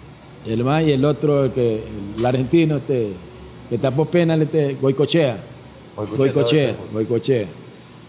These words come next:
Speaker 1: Y acá nosotros teníamos una mezcla aquí de colombiano, ecuatoriano, argentino, paraguayo, brasilero, paraguayo, o sea, una mezcla que teníamos de, de, de,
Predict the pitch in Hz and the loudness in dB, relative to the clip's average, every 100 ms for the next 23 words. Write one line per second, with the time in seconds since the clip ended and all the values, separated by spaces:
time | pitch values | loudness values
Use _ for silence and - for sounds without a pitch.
0 | - - 117 - 151 156 147 151 156 139 | -14 -2 0 2 2 2 2 2 2 2
1 | 143 147 143 147 139 151 160 - 143 117 | 2 2 2 2 2 2 0 0 -2 0
2 | 151 147 131 - 117 117 117 113 131 143 | 0 2 0 0 0 2 2 0 2 2
3 | 139 135 113 117 101 120 117 127 143 139 | 2 -2 -2 -4 -2 0 2 4 2 2
4 | 131 123 120 117 113 95 - 143 139 135 | -2 -2 -2 -4 -6 -8 -2 0 0 -2
5 | 120 - - - - - - - - - | -6 -14 -20 -20 -20 -20 -20 -20 -20 -20
6 | - - - 117 110 113 117 147 151 147 | -20 -20 -6 -2 0 2 2 2 2 2
7 | 139 120 - - - 123 - - - - | 2 0 -10 -18 -16 -16 -18 -20 -20 -20
8 | - - - - 120 120 120 120 139 143 | -20 -20 -20 -6 -2 0 0 2 2 2
9 | 123 131 120 127 151 147 143 131 139 151 | 2 0 2 2 2 2 2 2 0 -2
10 | 156 175 156 170 - 170 156 151 151 160 | -2 0 2 2 4 2 2 2 2 4
11 | 156 151 143 131 127 120 110 104 | 4 4 4 2 2 0 -2 -4